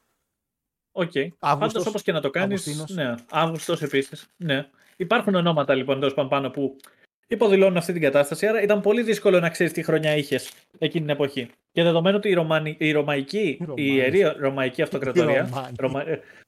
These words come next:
Speaker 1: έχουμε πια τους Ρωμάνους, όχι και καλά. <laughs> Αλλά, ε, η Ρωμαϊκή, λοιπόν, η Ιερή Αυτοκρατορία,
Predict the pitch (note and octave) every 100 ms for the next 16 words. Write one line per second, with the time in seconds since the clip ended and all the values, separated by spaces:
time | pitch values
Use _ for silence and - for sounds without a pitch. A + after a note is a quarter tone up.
0 | _ _ _ _ _ D#3+ E3+ F3 D3+ -
1 | E3 D#3 D3+ D3+ F3+ F#3+ C3 F3+ E3 D#3
2 | E3 E3 - F3 - - B3 - G3+ G3
3 | - C#3+ D3+ D3+ D3 - _ - D#3 D#3
4 | D#3 D3+ D3+ D3+ D3 D3 D3 D3 C#3+ G#3+
5 | F#3 F3+ E3 D3+ F#3+ F#3+ C#3 C3 B2 A#2+
6 | B2+ -